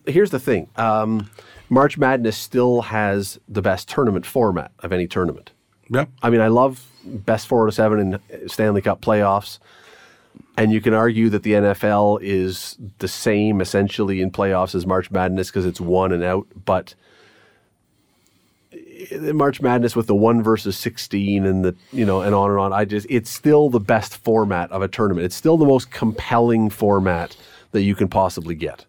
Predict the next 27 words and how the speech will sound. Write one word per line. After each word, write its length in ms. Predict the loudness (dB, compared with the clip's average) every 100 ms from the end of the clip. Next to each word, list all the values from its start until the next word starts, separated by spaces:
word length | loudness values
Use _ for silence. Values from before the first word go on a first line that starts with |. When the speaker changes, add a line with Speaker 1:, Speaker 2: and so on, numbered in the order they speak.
| _
Speaker 2:
They 140 | 0
can 160 | 2 -2
s-, 300 | -2 -6 -4
they 140 | -2
can 160 | -2 -2
sell 300 | 0 0 0
a 40 |
s-, 140 | -4 -10 -14 -14 -12
Sweet 300 | -4 -2 -2
sixteen, 600 | -6 -6 -6 -4 -4 -4
they 120 | -6
can, 160 | -8 -10
s-, 240 | -10 -14 -6
you 120 | -4
know, 180 | -4 -6
the 120 | -6
Final 380 | -2 0 0 -4
Four 560 | -4 0 2 2 2
and 100 | 0
all 220 | 0 0 -2
that 160 | -4
stuff. 320 | -4 -4 -4 -8 -16 -16 -16 -20 _ -20 -20 _ 0
But 140 | 2
it's 160 | 2 0
like 160 | 2
every 200 | 2 2
sport. 400 | -2 2 2 2